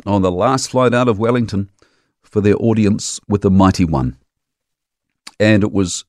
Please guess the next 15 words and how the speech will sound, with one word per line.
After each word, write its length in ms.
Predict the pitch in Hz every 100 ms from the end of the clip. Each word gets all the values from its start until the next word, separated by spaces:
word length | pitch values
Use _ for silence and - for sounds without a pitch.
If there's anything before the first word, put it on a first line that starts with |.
| -
cringing 500 | - - 160 143 120 90
to 100 | 90
watch. 380 | 107 135 -
It 80 | -
was 140 | 92 85
embarrassing, 720 | 85 123 131 139 - 143 131 _ _ _ _ _ _ _ _
but 100 | 107
it 60 | 104
was 120 | 113
also, 520 | 143 147 123 117 117 - _ _ -
also 600 | 156 165 156 160 147 147
predictable. 680 | - 135 143 139 110 87 80 _ _ _ _ _ _ _ _ _ _ _
And, 320 | 123 135 131 110
you 120 |
know, 60 | 104